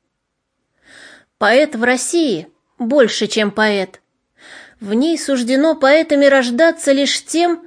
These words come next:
в ком бродит горький дух гражданства – кому уюта нет, покоя нет. Поэт в ней образ века своего и будущего призрачный прообраз. Поэт подводит, не впадая в робость,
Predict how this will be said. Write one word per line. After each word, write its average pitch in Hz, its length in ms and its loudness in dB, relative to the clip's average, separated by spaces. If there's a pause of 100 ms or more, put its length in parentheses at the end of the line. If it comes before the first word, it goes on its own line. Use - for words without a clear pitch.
(120)
в - 120 -20
ком 277 280 2
бродит 285 400 0
горький 311 420 -2
дух 302 220 0
гражданства – 254 880 -2 (420)
кому 254 280 0
уюта 294 500 -2
нет, 190 380 -8 (280)
покоя 208 480 -2
нет. 180 380 -10 (920)
Поэт 247 380 2
в 277 60 -6
ней 302 340 0
образ 269 440 2
века 269 340 0
своего 208 580 0 (400)
и 220 120 -2
будущего 285 580 -2
призрачный 294 640 0
прообраз. 247 760 0 (760)
Поэт 302 320 2
подводит, 254 640 -2
не 262 100 0
впадая 277 520 4
в 233 80 -4
робость, 302 560 -2